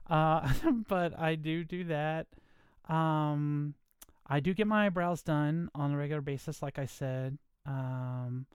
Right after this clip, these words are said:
so, yeah. So I'm trying to do a, a little bit more. And it's all for me. It's that little, um, those little treats for me. Um, I don't feel that I can,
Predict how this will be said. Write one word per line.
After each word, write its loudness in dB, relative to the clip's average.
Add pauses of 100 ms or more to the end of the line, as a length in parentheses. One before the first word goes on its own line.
(480)
so, 0
yeah. -2
So -2
I'm 4
trying 2
to 4
do 2
a, 4
a -2
little 2
bit -2
more. 0 (760)
And 4
it's -2
all 2
for 0
me. 4
It's -4
that 2 (220)
little, 2 (680)
um, 0
those 0
little 2
treats -4
for -2
me. -2 (960)
Um, -4
I 0
don't 4
feel 4
that 4
I 0
can, 0